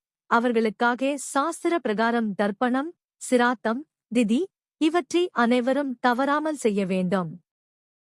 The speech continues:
பிதருக்களிடம் நமக்குள்ள நன்றி மனோபாவமும் சாஸ்திரத்தில் நமக்குள்ள சிரத்தையுமே முக்கியம்.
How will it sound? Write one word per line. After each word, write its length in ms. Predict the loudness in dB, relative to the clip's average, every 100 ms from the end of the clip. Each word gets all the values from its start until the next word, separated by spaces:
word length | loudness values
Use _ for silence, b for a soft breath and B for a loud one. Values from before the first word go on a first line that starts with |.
| _ _ _
பிதருக்களிடம் 720 | 0 2 0 -2 -2 0 0
நமக்குள்ள 600 | 0 0 0 0 2 2 0 2
நன்றி 320 | 2 2 0 0
மனோபாவமும் 760 | 0 0 2 0 0 0 0 -2 -8 _ _
சாஸ்திரத்தில் 800 | -2 -2 -2 -2 -2 0 0 0
நமக்குள்ள 520 | 0 0 0 0 0 0 -2
சிரத்தையுமே 640 | 0 0 0 -2 0 0 0 0
முக்கியம். 500 | -4 -2 -4 -4